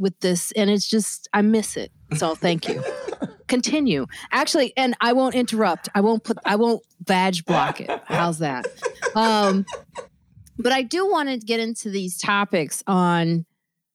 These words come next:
Speaker 1: the writer's strike. Now, all of us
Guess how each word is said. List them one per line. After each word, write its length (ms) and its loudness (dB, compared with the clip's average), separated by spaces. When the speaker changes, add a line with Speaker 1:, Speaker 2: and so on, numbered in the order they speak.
Speaker 1:
the 220 2
writer's 460 2
strike. 540 -2
Now, 300 2
all 260 4
of 120 0
us 440 0